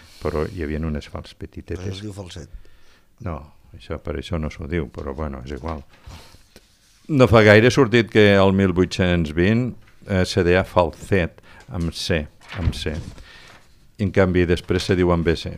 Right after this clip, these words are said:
Speaker 1: Bueno, això segons
Speaker 2: Però lo, lo correcte, sempre he entès jo, que és amb C trencada, Falset.
Speaker 1: No sé.
Speaker 2: Em sé trencada perquè va haver una època que es va intentar canviar pel nom original i no sé per què no se'n va sortir.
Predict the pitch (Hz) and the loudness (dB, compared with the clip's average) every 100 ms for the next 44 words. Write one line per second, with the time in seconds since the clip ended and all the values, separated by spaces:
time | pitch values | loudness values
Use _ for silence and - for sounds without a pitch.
0 | - 101 85 85 - 85 87 82 78 101 | -10 -8 -8 -10 -8 -6 -4 -6 -6 -6
1 | 104 95 104 - 101 95 87 - 107 104 | -6 -6 -10 -10 -8 -8 -10 -12 -10 -8
2 | 107 - 165 208 - 127 113 113 107 110 | -8 -10 -10 -10 -10 -12 -10 -8 -8 -10
3 | 107 127 170 139 104 127 107 90 113 127 | -10 -10 -12 -12 -12 -14 -14 -14 -14 -14
4 | 82 69 - - _ _ _ _ _ _ | -16 -20 -20 -20 _ _ _ _ _ _
5 | _ _ _ _ _ _ _ _ _ _ | _ _ _ _ _ _ _ _ _ _
6 | - 98 - 90 101 104 139 147 139 123 | -6 -6 -4 -8 -8 -8 -8 -8 -6 -4
7 | 113 107 - 117 117 113 120 123 127 123 | -4 -6 -6 -6 -4 -4 -2 -4 -4 -6
8 | 160 180 123 123 117 104 107 98 90 104 | -8 -10 -10 -10 -10 -10 -8 -8 -10 -10
9 | 101 110 98 92 - - - 90 92 98 | -6 -6 -6 -8 -14 -20 -16 -10 -8 -8
10 | 95 90 82 78 67 _ 104 95 87 95 | -8 -10 -12 -14 -20 _ -18 -14 -12 -10
11 | 87 120 151 101 90 90 82 76 104 123 | -10 -10 -12 -12 -10 -10 -12 -12 -14 -14
12 | 92 78 76 104 | -14 -16 -18 -18